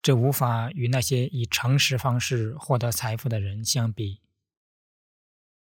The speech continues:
但是这些财富并不会一直与我们同在，它们是会变化的。为什么？如今我们这个世界有许多自然灾害，是吗？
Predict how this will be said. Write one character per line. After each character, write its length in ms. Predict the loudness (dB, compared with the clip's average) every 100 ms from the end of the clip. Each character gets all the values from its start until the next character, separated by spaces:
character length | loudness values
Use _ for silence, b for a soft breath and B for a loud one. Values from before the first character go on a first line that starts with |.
| _ _
但 140 | 2
是 380 | 2 2 0 0
这 100 | 2
些 160 | 2 0
财 220 | -2 -4
富 280 | -2 -2 0
并 240 | 0 0
不 120 | 0
会 240 | 0 0 0
一 240 | 2 0
直 360 | 2 0 0 -2 -4
与 100 | -2
我 180 | 0 -2
们 140 | -4
同 260 | -6 -4 -2
在， 380 | -2 -4 -6 _ _ _ _ _
它 100 | 0
们 360 | 2 2 2 0
是 120 | -2
会 160 | -2 -2
变 240 | 0 0
化 220 | -2 -6
的。 140 | -10 -16 _ _ _ _ _
为 160 | 2
什 160 | 2 0
么？ 240 | -2 -4 -10 _ _ _ _ _ _ _ _ _ _ _ _ _
如 180 | 4 4
今 400 | 6 2 2 -2
我 120 | -2
们 300 | 0 2 0
这 140 | 0 0
个 100 | 0
世 240 | 0 0
界 400 | 2 2 2 -2
有 160 | -2 -2
许 220 | 0 -2
多 160 | 0 0
自 160 | 0
然 120 | 0
灾 240 | 0 0 0
害， 420 | -2 -4 -6 -12 0
是 200 | 2 4
吗？ 260 | 0 -2